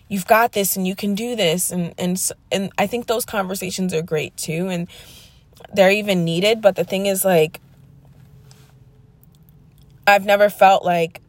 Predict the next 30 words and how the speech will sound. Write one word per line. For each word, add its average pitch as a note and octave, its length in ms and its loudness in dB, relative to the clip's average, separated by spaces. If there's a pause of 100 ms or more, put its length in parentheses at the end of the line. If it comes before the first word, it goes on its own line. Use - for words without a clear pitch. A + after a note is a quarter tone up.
the G3+ 220 -4
emotional F3 540 0
side E3+ 340 0
of F3 100 -4
this F#3 380 -6
has E3+ 260 -6
been E3+ 160 -4
addressed E3 480 -2
or, D#3 180 -4 (320)
or F#3 120 2
that F#3 200 8
I've, F#3+ 220 2 (300)
that G3 260 4
me G#3 240 -4
personally F#3+ 480 -2
has E3+ 180 -4
even, D#3+ 460 -10 (560)
me, F#3+ 640 -6
that E3+ 180 0
I A3 200 6
have A#3+ 200 0
not E3+ 240 -2
personally E3+ 480 -4 (400)
addressed F3 460 0 (100)
the F3+ 120 -2
emotional E3+ 480 -6
side, D3 460 -6 (540)
the E3 80 -2
mental E3 340 0
side B2+ 400 0